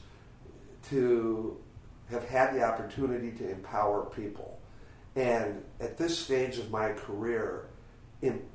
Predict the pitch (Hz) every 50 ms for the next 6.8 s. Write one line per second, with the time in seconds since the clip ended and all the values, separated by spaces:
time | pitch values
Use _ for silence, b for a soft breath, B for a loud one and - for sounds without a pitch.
0 | - - - - - 135 107 - - - - 147 147 156 165 160 156 143 135 123
1 | 117 110 104 104 98 - - 143 139 139 - 101 98 95 98 98 95 113 110 -
2 | - 143 107 117 113 104 104 - - - 117 120 117 95 - - - - - -
3 | B B B B B B B B B B 135 123 117 113 110 - - - - -
4 | - - 156 156 165 165 165 160 151 143 127 113 107 107 95 98 - - - 110
5 | 107 123 139 143 156 151 143 - 113 - 95 92 90 90 92 101 101 - - -
6 | B B B B B B B - 117 107 127 127 127 127 123 120